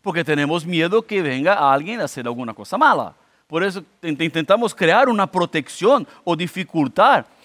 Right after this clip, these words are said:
la acción de aquellos que hacen cosas malas. Cuando el diablo empieza a enseñar a las personas que él no existe, si las personas pasan a creer que él no existe, no va más a tener cualquier protección.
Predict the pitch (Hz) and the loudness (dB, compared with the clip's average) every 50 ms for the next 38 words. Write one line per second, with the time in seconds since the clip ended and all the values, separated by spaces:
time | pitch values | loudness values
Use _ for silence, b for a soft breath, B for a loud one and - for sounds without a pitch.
0 | b - 156 160 165 160 - - - - 202 214 269 247 190 175 156 - - 190 | b -2 2 2 4 2 2 -2 -8 -2 0 0 0 2 0 -2 -2 -2 -2 -4
1 | 214 - 170 - - 170 165 156 - 165 143 - 139 - 170 160 190 277 302 262 | -4 -4 -4 -2 0 0 0 0 -2 -8 -10 -10 -8 -10 -10 -4 0 2 2 2
2 | 175 135 117 - - - _ _ _ _ _ _ _ _ _ _ _ _ _ _ | 2 0 -6 -8 -16 -20 _ _ _ _ _ _ _ _ _ _ _ _ _ _
3 | _ _ _ _ _ _ _ _ _ _ _ _ _ _ _ _ _ _ _ _ | _ _ _ _ _ _ _ _ _ _ _ _ _ _ _ _ _ _ _ _
4 | _ - 349 339 277 269 247 208 196 185 160 147 139 131 135 139 139 - _ _ | _ 0 2 2 4 2 0 0 2 4 4 4 4 2 0 -6 -6 -10 _ _
5 | _ _ _ _ _ _ _ _ _ _ 220 226 214 - 294 285 - - 247 233 | _ _ _ _ _ _ _ _ _ _ -10 -8 0 2 2 2 4 4 2 4
6 | - - 220 220 262 277 214 - - 233 214 202 208 220 262 302 294 277 254 240 | 4 4 2 2 2 -2 -4 -2 -2 -2 -2 -2 -2 0 2 2 4 4 2 0
7 | - - 208 180 - - 147 143 143 143 - - 170 165 214 262 240 208 180 147 | 0 -4 -6 -6 -4 -6 -4 -4 -4 -6 -8 -6 0 2 2 2 2 0 -4 -4
8 | - - 180 202 202 - - 247 254 226 - _ _ _ _ _ _ _ _ _ | -6 -8 -10 -10 -10 -8 -8 -10 -10 -10 -14 _ _ _ _ _ _ _ _ _
9 | _ _ _ _ _ _ _ _ - - 262 269 277 262 - - 240 226 - 277 | _ _ _ _ _ _ _ _ -4 0 2 2 2 2 2 2 0 2 2 2
10 | 302 294 262 - b b b b b _ _ - 233 226 - 240 220 - 208 208 | 2 2 2 0 b b b b b _ _ 2 2 2 0 -4 -2 0 0 0
11 | - _ - 247 214 190 196 240 294 330 294 208 180 - - 180 175 185 185 170 | 0 _ 2 2 4 4 4 4 4 2 2 0 -2 -6 -4 0 0 0 0 0
12 | 170 170 160 135 - - 214 247 269 220 - - 127 104 98 _ _ _ _ _ | -2 -2 -2 -2 -4 -6 -6 -6 -6 -6 -8 -10 -12 -12 -12 _ _ _ _ _
13 | _ _ - 285 254 196 190 175 160 156 156 165 202 202 - - _ _ - 180 | _ _ 0 0 2 4 4 2 2 2 2 2 2 2 -2 -8 _ _ -4 -4
14 | 160 151 156 165 160 - - 180 156 139 - 147 139 - - 147 143 190 185 - | -2 -2 -2 -4 -4 -4 0 0 0 2 2 -2 -2 -2 -4 -6 -6 -6 -6 -2
15 | 311 339 294 247 156 110 | 0 0 0 0 0 -8